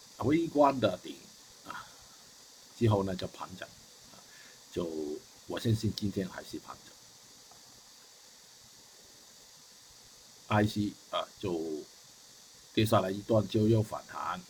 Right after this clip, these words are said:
啊，反弹昨天又偏弱一点啊，中间有些回调的。总的来说，盘整。I F情况也是啊。好了，波动的比较多一，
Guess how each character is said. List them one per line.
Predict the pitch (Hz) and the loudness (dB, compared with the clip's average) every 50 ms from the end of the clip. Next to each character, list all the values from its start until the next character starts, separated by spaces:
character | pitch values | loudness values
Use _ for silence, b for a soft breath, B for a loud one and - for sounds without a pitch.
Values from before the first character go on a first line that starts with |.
| - | -12
啊， | - 80 80 80 - - - - | -10 -10 -10 -12 -14 -20 -20 -18
反 | - - - | -18 -18 -14
弹 | - 85 92 95 | -12 -10 -10 -8
昨 | - 90 | -8 -8
天 | 90 104 101 98 101 101 | -8 -6 -6 -6 -6 -8
又 | 92 | -8
偏 | 87 - - 113 101 92 104 | -8 -6 -2 -2 0 0 2
弱 | 127 131 107 87 | 0 0 0 -2
一 | 95 98 | -4 -8
点 | 92 - - - - | -10 -12 -14 -14 -14
啊， | - - - | -14 -12 -8
中 | 107 101 101 | -8 -6 -4
间 | - 101 98 95 | -4 -4 -4 -4
有 | 85 78 | -8 -10
些 | - - 95 | -10 -8 -10
回 | 90 - - - | -10 -10 -12 -16
调 | - - - 76 85 | -16 -16 -16 -16 -14
的。 | 85 80 - - - - - B B B B B B B B B B B B - | -14 -14 -14 -16 -20 -20 -20 B B B B B B B B B B B B -6
总 | 95 87 87 | -6 -4 -2
的 | 87 113 110 | 0 2 2
来 | 98 98 95 | 2 2 0
说， | - 104 92 90 - - | 0 -2 -2 -2 -4 -10
盘 | - - - 101 101 | -12 -8 -4 -4 -4
整。 | 101 - - - - - - - - - - - - - - - - - - - - - - - - - - - - - - - | -4 -6 -14 -16 -20 -20 -20 -20 -20 -20 -20 -20 -20 -20 -20 -20 -20 -20 -20 -20 -20 -20 -20 -20 -20 -20 -20 -20 -20 -20 -12 -6
I | - 107 98 | -4 -2 -2
F | 95 - 107 95 - - - - - - | -2 -2 -4 -6 -6 -8 -16 -20 -16 -16
情 | - 78 76 | -14 -14 -12
况 | 80 80 | -12 -12
也 | 76 71 | -12 -12
是 | - - - - - - - - | -16 -18 -18 -20 -20 -20 -18 -18
啊。 | - - - - - - - - - - - - - - - - - - - - B B B B B B B B B B - - - | -18 -18 -18 -20 -20 -20 -20 -20 -20 -20 -20 -20 -20 -20 -20 -20 -20 -20 -20 -20 B B B B B B B B B B -20 -14 -4
好 | - 98 95 | 0 4 6
了， | 101 107 - - - - - - | 6 6 4 2 -12 -8 -2 2
波 | 147 135 123 | 4 4 6
动 | 127 135 127 120 | 6 6 6 8
的 | 113 107 104 104 98 | 8 8 8 6 4
比 | - 87 | 0 -2
较 | 90 98 | -4 -2
多 | 95 120 117 117 | -2 0 2 2
一， | 117 117 120 120 123 | 4 4 2 2 0